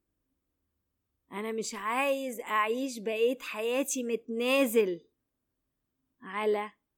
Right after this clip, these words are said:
أكتر حاجة تهمني، إن أنا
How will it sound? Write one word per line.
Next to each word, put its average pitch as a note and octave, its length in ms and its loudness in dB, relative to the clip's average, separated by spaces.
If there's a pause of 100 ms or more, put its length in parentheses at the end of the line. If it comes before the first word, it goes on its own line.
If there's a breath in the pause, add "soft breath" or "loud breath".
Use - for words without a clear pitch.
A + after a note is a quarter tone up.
(280)
أكتر G#3+ 440 -12
حاجة F#3+ 460 -10
تهمني، F#3+ 720 -12 (1000)
إن F#3+ 160 -10
أنا A#3 380 -8